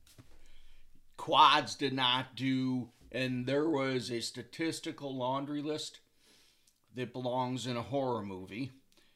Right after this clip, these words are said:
You know, you don't, they don't go to college, and, and from, from a statistical standpoint at least. And don't forget, this is nineteen seventy-nine, and relationships typically don't last, and,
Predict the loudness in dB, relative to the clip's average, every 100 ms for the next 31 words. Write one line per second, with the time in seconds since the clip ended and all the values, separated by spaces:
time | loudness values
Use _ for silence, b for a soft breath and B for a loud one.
0 | b -8 -4 -2 -2 0 4 4 2 0
1 | 2 2 0 -2 -4 -2 0 2 2 -2
2 | -4 -8 -8 -8 -8 -6 -6 -8 -14 _
3 | _ _ -14 -4 -2 -2 -2 -4 -2 -4
4 | -8 -6 -6 -6 -10 -10 -10 -10 -10 -14
5 | -16 -14 -12 -14 -12 -16 _ b b b
6 | b -8 -2 -2 -2 -2 2 2 0 -8
7 | -8 -6 -4 -4 -8 -8 -6 -6 -6 -8
8 | -8 -8 -10 -12 -12 -14 b b b b
9 | -6 0 4 4 2 -2 -4 -2 -4 -4
10 | -10 -4 -4 -4 -6 -4 -2 -4 -2 -2
11 | 0 0 -2 -6 -8 -10